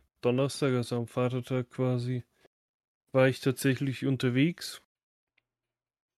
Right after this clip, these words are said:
Ab in der Früh um halb zehn haben wir uns getroffen. Mm,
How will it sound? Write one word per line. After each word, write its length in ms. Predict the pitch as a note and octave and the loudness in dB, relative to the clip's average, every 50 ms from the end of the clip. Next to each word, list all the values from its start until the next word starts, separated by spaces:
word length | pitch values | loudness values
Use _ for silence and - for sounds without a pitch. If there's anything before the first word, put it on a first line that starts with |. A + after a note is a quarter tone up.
| _ _ _ | _ _ _
Ab 300 | - B2 B2 - - - - | -6 -4 -4 -4 -6 -10 -6
in 160 | - C#3 B2+ A#2 | -4 -4 -2 2
der 160 | B2+ B2 A#2 | 2 0 0
Früh 440 | - - B2 A#2+ B2+ B2+ C3 C3 A#2+ - - _ _ _ _ _ _ _ _ _ _ _ _ | -2 -6 -4 -2 0 2 2 0 -2 -4 -12 _ _ _ _ _ _ _ _ _ _ _ _
um 460 | _ - C3 A#2 A#2 A#2 A#2 A#2 A2+ - | _ -6 -4 -4 -2 -4 -4 -6 -6 -2
halb 220 | B2 A#2 A#2 A#2 - _ _ _ | -2 -2 -2 -2 -6 _ _ _
zehn 300 | - - C3 B2+ B2 B2 B2 | -6 -2 0 0 0 0 -2
haben 140 | B2 B2 A#2 | -4 -4 -2
wir 100 | B2 B2+ | -2 -2
uns 180 | B2 A#2+ - - | -2 -4 -6 -10
getroffen. 520 | - A#2 - A#2 A#2+ A#2+ - - C3 A#2+ - _ _ _ _ _ _ _ _ _ _ _ _ _ _ _ _ _ _ _ _ _ _ _ _ _ _ _ _ | -12 -12 -8 -8 -8 -8 -6 -8 -10 -10 -12 _ _ _ _ _ _ _ _ _ _ _ _ _ _ _ _ _ _ _ _ _ _ _ _ _ _ _ _
Mm, 680 | - F3 C3 B2+ B2+ B2+ B2+ B2+ B2 B2+ B2+ B2 B2 | -8 -4 -2 0 0 0 0 0 0 -2 -2 -2 -4